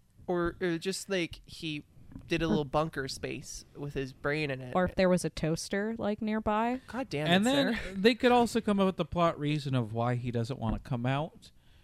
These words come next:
Speaker 3: It's because he's afraid of Vision.
Speaker 1: Yeah.
Speaker 2: Mm-hmm.
Speaker 3: And that would have, for looking at Macy, we're seeing where the M C U is at now, we're like, "Oh, that could have set something up cool." But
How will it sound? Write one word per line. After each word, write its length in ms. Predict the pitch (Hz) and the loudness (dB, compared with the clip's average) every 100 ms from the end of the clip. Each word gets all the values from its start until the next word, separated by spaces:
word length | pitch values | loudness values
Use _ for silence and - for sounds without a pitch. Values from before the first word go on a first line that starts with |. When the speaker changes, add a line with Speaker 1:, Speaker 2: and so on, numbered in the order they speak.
| - | -18
Speaker 3:
It's 140 | 120 123 | -14 -10
because 220 | 120 117 | -8 -6
he's 160 | 110 | -6
afraid 320 | 107 - 127 107 | -6 -4 -2 -2
of 80 | 95 | -6
Vision. 460 | 113 120 147 151 - - - - | -6 -4 -6 -8 -14 -16 -16 -6
Speaker 1:
Yeah. 340 | 165 156 156 - | -2 -2 -4 -6
Speaker 2:
Mm-hmm. 20 | |
Speaker 3:
And 580 | 123 123 123 123 117 107 - - | 0 4 4 4 0 -10 -16 -8
that 240 | 120 113 113 | -6 -6 -8
would 260 | 120 123 | -10 -8
have, 160 | 127 123 - - - - - _ - - | -10 -12 -16 -20 -20 -20 -20 _ -20 -6
for 280 | 139 147 156 160 | 0 0 -2 -4
looking 320 | 160 175 156 | -4 -2 -4
at 140 | 147 | -4
Macy, 520 | 147 170 170 - 139 | -4 -6 -6 -6 -6
we're 220 | 131 139 143 147 139 | -4 -6 -6 -6 -8
seeing 300 | - 151 139 | -6 -2 0
where 80 | 135 | 0
the 80 | 135 | 0
M 180 | 139 | -2
C 140 | 135 139 | -4 -4
U 100 | 131 | -2
is 140 | 127 | 0
at 180 | 127 117 | 0 0
now, 400 | 160 208 170 143 | 2 4 4 2
we're 160 | 135 135 | 2 0
like, 360 | 135 131 - - | 0 -2 -6 -4
"Oh, 300 | 180 247 220 | 4 8 8
that 240 | 160 170 - | 6 2 2
could 120 | 175 | -6
have 100 | 143 | -6
set 220 | - 151 | -2 -2
something 380 | - 160 - 147 | 0 -4 -2 -2
up 160 | 139 - | -2 -6
cool." 380 | - 254 180 - - - - - | -4 0 0 -2 -8 -20 4 8
But 220 | 185 | 8